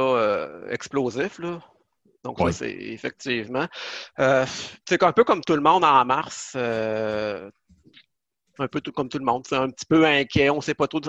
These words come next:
Speaker 1: sur quoi que ça allait, euh, virer, là, tu sais, euh, c'était de l'inconnu pour tout le monde. Puis très rapidement, euh, tu sais, j'ai vu un petit peu, puis je pourrais expliquer pourquoi par la suite, là, euh,
Speaker 2: Mhm.
Speaker 1: qu'est-ce qui,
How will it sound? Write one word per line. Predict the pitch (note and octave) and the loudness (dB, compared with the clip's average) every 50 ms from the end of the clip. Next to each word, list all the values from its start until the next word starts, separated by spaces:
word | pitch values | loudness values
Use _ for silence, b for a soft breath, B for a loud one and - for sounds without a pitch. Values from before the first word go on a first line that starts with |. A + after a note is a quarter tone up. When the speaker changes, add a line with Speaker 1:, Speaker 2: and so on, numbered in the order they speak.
| B2+ | -8
Speaker 1:
sur | - - C3+ - | -8 -6 -6 -6
quoi | - - C#3+ C3 | -2 0 0 0
que | C3 - | 0 0
ça | - C#3 B2+ | 0 2 2
allait, | B2 B2 A#2+ B2 B2+ B2+ B2+ C3 B2+ A#2+ A#2 A2 A2+ | 2 2 2 2 2 2 2 2 2 2 2 0 -2
euh, | |
virer, | A2 G#2 A#2 B2+ A#2+ A#2 A#2 A#2 D#3 | -4 -6 -6 -6 -4 -4 -4 -4 -6
là, | E3 D3+ C#3+ C3 | -6 -8 -10 -14
tu | - - D3 | -14 -12 -10
sais, | C#3+ C#3 | -8 -8
euh, | C3 B2 A#2 B2 B B B B B B B B B B B B B _ _ _ _ _ _ - | -8 -8 -8 -10 B B B B B B B B B B B B B _ _ _ _ _ _ -20
c'était | - - - C3+ | -8 -6 -6 -4
de | B2+ | -2
l'inconnu | C3 C3 B2+ - C#3 C3 C3+ D#3+ | -2 -2 0 0 0 0 0 -2
pour | - - D#3 C3+ | -2 -2 -2 -4
tout | - - D3+ | -2 -4 -6
le | C#3+ | -2
monde. | C3+ C3 C3 C3 D3+ G3 G3+ E3+ - B B B B B B B _ _ | 2 2 2 2 2 -2 -8 -14 -18 B B B B B B B _ _
Puis | - C3 B2 A#2+ - _ _ _ _ _ - | -14 -12 -12 -12 -14 _ _ _ _ _ -2
très | - F3 F#3 | 4 4 6
rapidement, | F#3+ E3+ D#3+ D3+ - - D3+ C#3 C3+ C3 C3 B2+ | 6 6 2 2 0 -4 -4 -4 -2 -2 0 0
euh, | C3 C#3+ D3+ D#3+ E3 D#3+ C#3+ B2+ A#2+ A2+ A2+ G#2+ G#2 G#2 E2 D#2+ E2+ E2+ F2 E2+ E2+ E2 | 0 -2 -2 -6 -6 -6 -4 -4 -2 -2 -2 -4 -4 -6 -8 -10 -12 -14 -16 -18 -18 -18
tu | B B B B B B - | B B B B B B -10
sais, | - C3 | -8 -8
j'ai | A2+ A#2+ C3 B2+ | -6 -4 -4 -2
vu | A2 C#3+ | 2 2
un | D3+ D3 C#3 | 2 2 0
petit | A#2+ - | -4 -4
peu, | - - D#3+ | -4 -2 -2
puis | - - | -2 -4
je | - | -4
pourrais | - C3 B2 C3+ | -2 -2 -2 -2
expliquer | C3 - - - - C#3+ | -4 -6 -10 -8 -8 -8
pourquoi | - - B2 _ C3+ C#3 C#3+ - _ _ _ _ | -6 -8 -10 _ -2 -2 -2 -2 _ _ _ _
par | - C#3+ A#2+ B2 | 2 2 4 4
la | B2+ B2 A2+ | 4 2 2
suite, | G#2 - - B2+ D3 F3 - - | 0 -2 -6 -6 -4 -4 -4 -6
là, | D#3 D3+ | -6 -6
euh, | D#3 D#3 D3+ D3 C3 A#2 G#2+ - | -4 -4 -4 -4 -4 -4 -4 -2
Speaker 2:
Mhm. | A#2 | 0
Speaker 1:
qu'est-ce | A2 C3+ A2+ F2+ - | 2 2 2 0 -2
qui, | - - - C3 B2 A#2+ A#2 A2+ | -6 -14 -14 -12 -10 -10 -12 -12